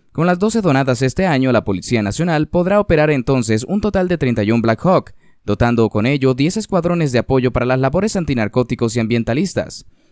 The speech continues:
destacando que esos procesos se dan en el marco de las excelentes relaciones que en defensa y seguridad mantienen ambas naciones, y con el fin de afianzar aún más los lazos en temas de cooperación en todas las formas del crimen transnacional.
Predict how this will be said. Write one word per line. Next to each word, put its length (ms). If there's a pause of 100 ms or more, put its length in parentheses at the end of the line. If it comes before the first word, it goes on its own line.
destacando 560
que 80
esos 240
procesos 480
se 80
dan 160
en 80
el 120
marco 300
de 80
las 160
excelentes 480
relaciones 520
que 160
en 80
defensa 340
y 20
seguridad 540 (120)
mantienen 460
ambas 240
naciones, 560 (220)
y 80
con 160
el 100
fin 140
de 80
afianzar 420
aún 180
más 300
los 180
lazos 360
en 100
temas 240
de 100
cooperación 600
en 160
todas 220
las 160
formas 340
del 160
crimen 320
transnacional. 840